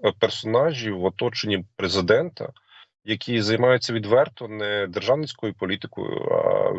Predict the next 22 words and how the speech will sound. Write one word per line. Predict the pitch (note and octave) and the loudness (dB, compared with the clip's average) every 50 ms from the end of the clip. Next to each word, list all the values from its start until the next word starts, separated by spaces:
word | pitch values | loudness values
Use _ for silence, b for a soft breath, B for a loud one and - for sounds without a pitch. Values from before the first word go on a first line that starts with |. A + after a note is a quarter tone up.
| F2 E2+ D#2+ | -2 -4 -2
грубою | E2+ F#2+ A#2 B2+ B2+ A#2 F#2 D#2+ | 0 0 0 2 4 4 2 2
корупцією? | - - F2+ F2+ G#2 G#2+ - - - - - - - - - _ _ _ _ _ _ _ _ _ _ _ _ _ _ _ - | 2 0 -2 -2 -2 -4 -6 -8 -6 -6 -6 -6 -8 -10 -18 _ _ _ _ _ _ _ _ _ _ _ _ _ _ _ 0
Навпаки, | G2 G#2+ A2+ - - - G2 - - - D3+ C#3+ G#2+ - _ _ _ _ _ _ _ _ _ _ _ - | 4 4 4 2 2 -6 -8 -6 -4 -4 -2 -2 -2 -6 _ _ _ _ _ _ _ _ _ _ _ -2
ми | G#2+ A2+ | 0 2
б | A2+ | 4
мали | B2 B2+ B2 B2 A#2 | 6 4 4 4 2
демонструвати | A2+ A#2 A#2 A2 - - A#2+ A#2 A2+ - A2 | -2 -4 -6 -6 -2 2 2 2 2 2 -2
не | G#2+ G#2+ | -6 -4
лише, | G#2+ A2 G#2+ - - - D#3+ F3+ F3+ _ _ _ _ - - A2 _ _ - - A2 | -2 -2 -2 0 2 2 2 2 0 _ _ _ _ -20 -20 -20 _ _ -6 0 2
е, | A2 G#2+ G#2+ G#2 G#2 G#2 G#2 G2+ G#2 G#2 G2+ G2+ G2+ G2+ G2+ G2+ G2+ G2+ G2 G2 G2 G#2 G#2+ G#2 _ - - - | 4 4 4 4 4 4 2 2 2 2 2 2 2 2 2 2 2 2 2 2 0 0 -4 -8 _ -12 -8 -4
свої | - - - A#2 A2 | -4 0 2 2 2
досягнення | G#2 G#2+ - - A#2 G#2+ G#2+ G2+ G2+ G2 | 2 2 4 4 4 4 2 0 -4 -2
на | G2 G2 | -2 -2
полі | F#2+ - G2+ G2 F#2+ | 0 0 -2 -2 -2
бою, | F#2 F#2 F2+ F2+ F#2+ G2 - B B B B B - | -2 -2 -2 0 0 -2 -2 B B B B B 0
але | - G#2 F#2+ | 2 2 2
досягнення | F2+ F2+ G2 - - B2 C#3 D#3 D#3+ D3 B2 A2 G2+ F#2+ | 2 2 2 4 6 4 4 4 2 -2 -2 0 0 0
в | F2 - - G2 | -2 -2 -4 -6
економічній | E2+ - E2+ D#2 E2+ G#2 A2 - - D#3+ C3+ | -2 -2 0 0 0 0 -2 -2 -2 -2 -2
сфері, | - - - A#2+ - - - - _ _ _ _ _ _ _ _ _ _ _ _ _ _ - | -2 -2 -2 -2 -2 -2 -4 -10 _ _ _ _ _ _ _ _ _ _ _ _ _ _ -4
перебудові | A#2 G#2 G2 G#2 G#2+ G2 B2 D3 D3+ D3 | -2 -2 -2 -4 -4 -4 -4 -4 -4 -6
країни | A2+ - F#2 G2 F#2+ F#2 G#2 A2+ A#2+ A#2 G2 - | -6 -2 0 0 2 0 -2 -4 -6 -8 -10 -12